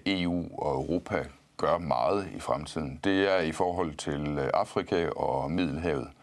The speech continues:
Øhm, ma-, der er jo mange ting, hvor vi kan have en forventning om, at U S A vil deltage, og U S A vil føre an. Altså, i forhold til Ukraine spiller, og Rusland spiller U S A en stor rolle, og vi kan tilslutte os det,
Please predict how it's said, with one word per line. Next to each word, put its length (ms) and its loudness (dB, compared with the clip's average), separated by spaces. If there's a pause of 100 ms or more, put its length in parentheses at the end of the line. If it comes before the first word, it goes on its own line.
(640)
Øhm, 420 -4 (1040)
ma-, 120 2 (100)
der 60 4
er 40 4
jo 40 0
mange 240 0
ting, 240 2
hvor 100 2
vi 120 -2
kan 120 0
have 100 2
en 80 0
forventning 420 4
om, 240 2
at 120 2
U 160 0
S 120 -2
A 260 2
vil 120 -2
deltage, 580 0
og 320 -2
U 80 -2
S 120 -2
A 120 2
vil 140 -6
føre 340 0
an. 260 0 (140)
Altså, 640 0
i 400 -2
forhold 340 -2
til 240 0
Ukraine 540 2
spiller, 520 2 (380)
og 180 -2
Rusland 400 2
spiller 260 0
U 180 0
S 80 -4
A 80 4
en 80 -2
stor 240 2
rolle, 540 2
og 140 -2
vi 60 0
kan 160 -2
tilslutte 440 0
os 180 -2
det, 240 -2